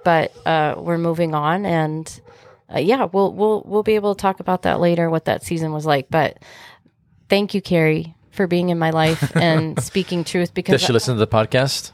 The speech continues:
Speaker 1: Yes, she does.
Speaker 2: Oh, wow. Well, hello, Carrie.
Speaker 1: Carrie listens, Dale listens. They, they all listen in their, at their
Speaker 2: The
Speaker 1: cars
Speaker 2: family unit.
Speaker 1: driving.
Speaker 2: All right.
Speaker 1: You
Speaker 2: Awesome.
Speaker 1: know, Carrie usually listens on her way to work. So does Dale.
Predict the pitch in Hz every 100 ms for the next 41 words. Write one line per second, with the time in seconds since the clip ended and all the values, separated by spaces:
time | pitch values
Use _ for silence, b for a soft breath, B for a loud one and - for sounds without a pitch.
0 | - 180 269 - - 190 240 208 131 113
1 | 95 135 90 - _ - 90 101 139 -
2 | 87 113 123 _ - 214 220 226 226 -
3 | 226 233 220 - 180 180 202 196 208 202
4 | 196 - 202 190 185 185 165 - 180 180
5 | 175 170 - 170 160 160 156 156 - _
6 | - 160 160 156 156 165 165 160 175 170
7 | 175 165 165 160 156 156 - 165 - _
8 | 180 170 156 151 _ - - 208 214 208
9 | 196 180 185 175 170 175 160 160 156 151
10 | 156 151 151 151 - - - 262 208 -
11 | 135